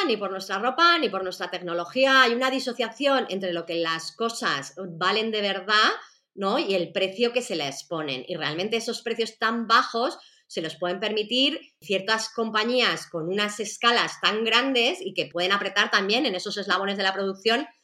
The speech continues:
eh, las tuercas, ¿no? El, lo que has comentado tú de Huelva, ¿no?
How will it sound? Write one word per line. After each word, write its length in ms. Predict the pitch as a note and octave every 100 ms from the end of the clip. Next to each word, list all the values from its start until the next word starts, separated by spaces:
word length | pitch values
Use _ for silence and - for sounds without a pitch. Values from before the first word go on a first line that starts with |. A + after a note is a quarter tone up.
| _ _ -
eh, 220 | E3+ E3 D3+
las 340 | C3+ C#3+ -
tuercas, 460 | F3 F#3 F3+ A#2 D3
¿no? 180 | E3+ G3
El, 340 | F#3 E3 D#3
lo 120 | D#3
que 60 | E3
has 100 | -
comentado 380 | G3+ F#3+ G3 G3
tú 120 | G#3
de 180 | F#3+ F#3+
Huelva, 420 | G#3 B3 A#3+ G3+
¿no? 260 | A3 C#4